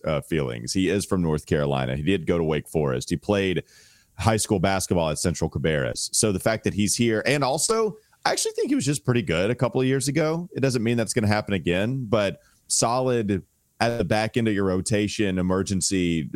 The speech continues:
point guard minutes. Ish Smith was good a couple of years ago. So we'll see if he has any of that left in him, but we know that this is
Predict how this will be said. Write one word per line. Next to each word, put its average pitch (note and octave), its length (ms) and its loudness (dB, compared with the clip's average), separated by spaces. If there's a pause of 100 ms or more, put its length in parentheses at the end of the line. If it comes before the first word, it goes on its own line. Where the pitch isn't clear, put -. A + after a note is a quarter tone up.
(260)
point G#2+ 240 0
guard E2 260 0
minutes. D2 460 -2
Ish A2 220 -2
Smith A#2+ 260 -2
was F#2 320 0
good F#2+ 280 0 (140)
a E2+ 80 0
couple F2 240 0
of D#2+ 60 2
years D2+ 240 0
ago. C#2+ 340 0 (320)
So G#2+ 380 0 (600)
we'll D3+ 160 2
see D3 180 2
if C#3+ 100 -2
he C#3 60 4
has B2 280 2
any A#2 140 2
of G2 80 0
that - 200 2
left F#2+ 240 0
in A2+ 120 2
him, F2+ 320 0
but F#2+ 260 0
we G#2 180 2
know G2 280 0
that F2+ 160 -2
this F2+ 180 -2
is D2+ 180 -6